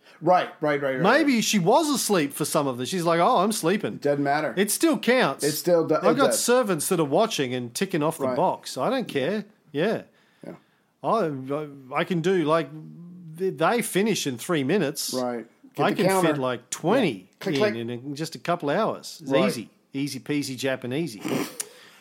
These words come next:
Speaker 2: Um, just tie my legs up. Uh, you, you servant there with the lube.
Speaker 1: Right.
Speaker 2: Off you go.
Speaker 1: Yeah. Done.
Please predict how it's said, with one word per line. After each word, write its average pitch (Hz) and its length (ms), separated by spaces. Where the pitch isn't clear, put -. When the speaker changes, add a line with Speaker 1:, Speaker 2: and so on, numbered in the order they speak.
Speaker 2:
Um, 139 840
just 208 280
tie 233 220
my 240 160
legs 139 320
up. 131 220
Uh, 135 600
you, 156 280
you 165 440
servant 165 380
there 151 140
with 147 140
the 127 80
lube. 240 640
Speaker 1:
Right. 151 440
Speaker 2:
Off - 140
you 107 60
go. 95 140
Speaker 1:
Yeah. 98 140
Done. 120 240